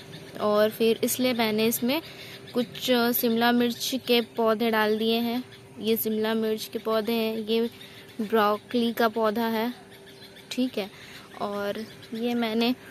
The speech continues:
पान की cutting लगाई थी, जो कि जिसमें root आ गए हैं, इसलिए फिर उसको मैंने इस पौधे में transfer कर दिया था। जब शिमला मिर्च को मैं हाथ से निकाल दूँगी,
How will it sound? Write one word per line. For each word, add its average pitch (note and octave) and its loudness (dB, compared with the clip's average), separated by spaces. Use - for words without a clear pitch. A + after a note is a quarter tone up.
पान A#3 6
की B3 -4
cutting A#3+ 2
लगाई G#3+ 4
थी, C#4 0
जो A3+ 2
कि B3 2
जिसमें A#3+ 2
root A#3 0
आ A3 4
गए A#3+ 2
हैं, B3+ 0
इसलिए A#3+ 2
फिर A3+ 0
उसको A#3 -4
मैंने A#3 0
इस A#3 -2
पौधे A3 0
में C#4 0
transfer A3+ 2
कर G3+ -2
दिया F3+ -2
था। G#3+ -8
जब G#3+ -6
शिमला A3+ 0
मिर्च A#3 -2
को A#3+ -2
मैं A#3 0
हाथ A#3 0
से B3+ -2
निकाल A3 0
दूँगी, B3+ 0